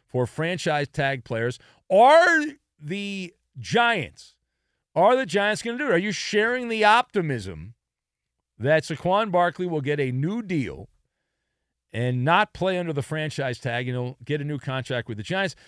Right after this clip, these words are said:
So by no means am I optimistic. I am not Benny Brightside on this one.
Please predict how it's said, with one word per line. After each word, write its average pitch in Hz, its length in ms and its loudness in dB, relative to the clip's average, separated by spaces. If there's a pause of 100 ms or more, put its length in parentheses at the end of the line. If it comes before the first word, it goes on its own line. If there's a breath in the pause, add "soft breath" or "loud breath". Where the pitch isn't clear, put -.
(140 soft breath)
So 175 380 2
by 190 260 4
no 254 460 6
means 277 540 2
am 202 100 0
I 208 540 2
optimistic. 220 800 4
I 180 120 4
am 175 140 -2
not 233 300 6
Benny 233 260 2
Brightside 190 680 0
on 165 80 -4
this 170 180 -4
one. 156 400 -2